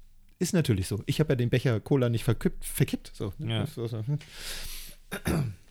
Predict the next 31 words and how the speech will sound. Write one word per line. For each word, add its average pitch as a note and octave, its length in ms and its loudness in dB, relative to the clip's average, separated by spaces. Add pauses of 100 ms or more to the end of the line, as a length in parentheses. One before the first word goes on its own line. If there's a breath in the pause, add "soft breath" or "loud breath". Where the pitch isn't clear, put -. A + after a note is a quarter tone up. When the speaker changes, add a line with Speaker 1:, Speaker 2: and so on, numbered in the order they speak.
(220)
Speaker 1:
Nein, A2 200 2
insofern, B2 400 2
also A#2 240 0 (240)
ich - 180 -6 (360)
hab D3+ 160 -2
mit D#3 140 2
den A#2+ 160 6
paar C3+ 220 4
Prominenten, A2+ 460 2
die G2+ 80 -2
dann G#2+ 140 2
da G#2+ 80 -2
tatsächlich A2+ 420 -4
mal F#2+ 120 -2
waren, A2 120 0 (320 soft breath)
fand D#3 160 2
ich C#3+ 40 8
immer B2+ 100 4
ganz G#2+ 180 0
witzig A#2+ 280 -2
und G#2+ 100 -2
ich - 80 -4
hab A2 100 -4
die - 80 -8
immer F#2+ 260 -4 (1000)
ignoriert. F#2+ 520 -2 (280)
Speaker 2:
Ja. F#2 200 -6 (400)
Speaker 1:
Ich G#2+ 80 -4
hab D#3 80 0
mir A2+ 80 -2
gedacht, F#2+ 220 -2